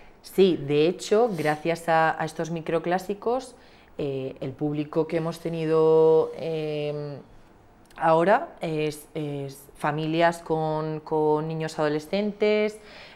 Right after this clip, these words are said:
eh, chicos de, mm, doce, trece años, o sea que,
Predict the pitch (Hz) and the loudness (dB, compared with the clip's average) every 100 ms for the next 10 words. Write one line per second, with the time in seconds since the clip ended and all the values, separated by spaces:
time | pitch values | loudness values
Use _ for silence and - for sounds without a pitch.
0 | - 143 143 139 139 135 - 165 160 151 | -10 -6 -4 -2 -2 -4 -2 -2 2 0
1 | 147 147 143 147 143 135 - - - - | 0 0 2 4 2 0 -6 -18 -20 -20
2 | - - 165 165 156 156 156 151 151 160 | -20 -14 -8 -4 -4 -4 0 0 0 2
3 | 160 156 151 - 160 156 165 196 214 220 | 2 2 -4 0 2 4 4 2 0 -2
4 | 220 220 - - - - - - - - | -4 -6 -14 -20 -20 -20 -20 -20 -20 -18
5 | - - - - - - - 160 151 143 | -18 -20 -20 -20 -20 -18 -6 -2 0 0
6 | 143 156 156 | -2 -2 -2